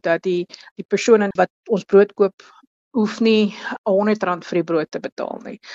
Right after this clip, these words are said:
So dis, ons probeer dat die goeie brode nog steeds by almal uitkom. En dan het ons nou beginne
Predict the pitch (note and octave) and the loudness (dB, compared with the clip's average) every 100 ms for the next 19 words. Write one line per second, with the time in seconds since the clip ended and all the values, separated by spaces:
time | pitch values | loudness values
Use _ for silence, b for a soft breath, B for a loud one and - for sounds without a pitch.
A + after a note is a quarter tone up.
0 | B - A3+ A3+ A3 - - - - A#3 | B 2 4 4 2 -6 -12 -12 0 2
1 | A3 G#3 F#3 G#3 G#3 G3+ F#3+ - - - | 2 -6 0 2 2 0 -6 -8 -20 -10
2 | G3 - A3+ G3 F#3+ F#3+ F#3+ F3+ - F#3+ | -4 4 6 6 2 0 -2 -6 -2 -2
3 | - F#3 - F#3+ F#3 F#3 F3 _ D#3+ F#3+ | -2 -6 -4 -2 -2 -4 -6 _ -12 -12
4 | B B B B - G#3 G3+ G3+ G#3+ A3+ | B B B B -4 -2 0 0 0 -2
5 | A3+ G#3+ G#3 F#3 G3 F#3+ F#3+ F#3+ G#3 G3 | -4 -4 -2 0 2 2 0 -2 -2 0
6 | F#3+ F#3+ | -2 -2